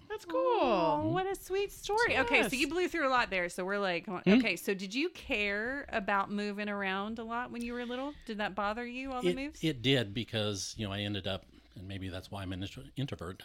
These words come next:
Speaker 3: uh, ended up not making friends, or when you did, you left. Um,
Speaker 1: Hmm.
Speaker 3: the roughest part was different areas teach different things at different times.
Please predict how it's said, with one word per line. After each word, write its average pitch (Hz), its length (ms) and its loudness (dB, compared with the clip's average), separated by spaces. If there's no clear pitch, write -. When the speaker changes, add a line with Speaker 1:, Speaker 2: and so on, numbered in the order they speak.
Speaker 3:
uh, 95 220 -6
ended 120 260 0
up 95 240 -4
not 110 240 -2
making 92 360 -6
friends, 98 260 -6
or 90 120 -4
when 90 160 -6
you 90 100 -6
did, 95 260 -6
you 92 140 -6
left. 90 400 -6
Um, 87 480 -8
Speaker 1:
Hmm. 185 280 0
Speaker 3:
the 95 160 -2
roughest 117 420 2
part 82 300 -10
was 87 720 -6
different 104 420 -6
areas 95 480 -6
teach - 460 -12
different 90 400 -12
things 90 340 -8
at 87 260 -14
different 87 380 -14
times. 82 520 -14